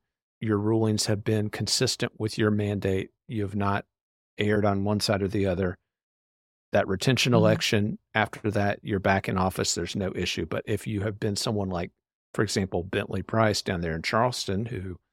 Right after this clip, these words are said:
Speaker 1: has a long record of accommodating violent criminals, very lenient in bonds and sentencing. And I'm talking about some really bad criminals, not just gangbangers shooting folks, but I'm talking about habitual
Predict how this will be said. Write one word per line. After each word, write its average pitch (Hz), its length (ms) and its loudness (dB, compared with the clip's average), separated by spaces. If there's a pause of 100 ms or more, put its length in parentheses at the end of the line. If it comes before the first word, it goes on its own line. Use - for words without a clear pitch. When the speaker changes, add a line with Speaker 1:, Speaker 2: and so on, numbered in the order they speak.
(320)
Speaker 1:
has 113 200 0
a 92 160 0
long 104 440 -2
record 92 440 0
of 92 400 -4 (260)
accommodating 95 840 -2 (300)
violent 101 520 -4
criminals, 92 580 -4 (520)
very 117 260 2
lenient 107 420 0
in 92 160 -6
bonds 101 560 0
and 90 120 -6
sentencing. 107 720 0 (680)
And 110 80 2
I'm 147 60 2
talking 123 220 0
about 98 140 2
some 90 180 -2
really 90 380 0 (200)
bad 87 240 0
criminals, 78 440 -6
not 107 180 -2
just - 280 -4
gangbangers 85 640 -4
shooting 82 380 -2
folks, 95 280 -4
but 107 120 0
I'm 113 60 2
talking 117 220 2
about 98 200 2
habitual 85 480 -2